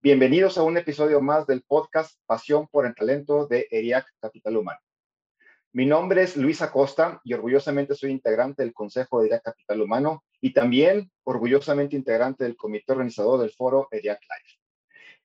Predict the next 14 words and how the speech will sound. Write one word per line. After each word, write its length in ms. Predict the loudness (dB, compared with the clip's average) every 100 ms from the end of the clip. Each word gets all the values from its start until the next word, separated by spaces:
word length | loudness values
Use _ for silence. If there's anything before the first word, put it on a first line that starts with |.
| 2
El 160 | 6
día 140 | 8 10
de 100 | 8
hoy 160 | 8
tenemos 320 | 4 0 0
una 120 | -2 0
invitada 360 | 2 6 4
muy 160 | 4 0
especial. 500 | -2 -8 -2 -4 -4 _ _
Se 160 | -10 -4
trata 380 | 0 2 2
de 240 | 4 4 2
Dora 360 | 0 2 4 4
Valdés. 680 | 2 -2 -10 -12 -20 _